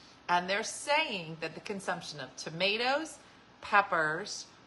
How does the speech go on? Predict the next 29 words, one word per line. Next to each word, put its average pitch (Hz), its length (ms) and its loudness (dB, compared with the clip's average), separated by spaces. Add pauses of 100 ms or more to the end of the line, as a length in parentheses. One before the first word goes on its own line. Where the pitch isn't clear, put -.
(140)
chocolate, 160 720 4 (520)
avocado, 196 1000 6 (160)
and 151 160 -4 (240)
fatty 214 360 8 (100)
fish, 165 540 0
is - 80 -18
that - 220 -4 (120)
salmon? 190 540 -2 (280)
It - 60 -18
has - 240 -10
to - 120 -20
be, - 220 -16 (680)
increases 294 640 -4
your 233 160 -2
level 208 260 2
of 180 180 2
oxytocin, 175 880 -2
the 135 80 -12
same 196 380 -4
hormone 165 480 -2 (280)
that's 165 220 -4
released 165 380 -6
when 165 100 -8
getting 156 220 -6
physically 180 640 -10
intimate 151 460 -10
with - 80 -16
somebody. - 320 -16 (1600)
It 170 100 -8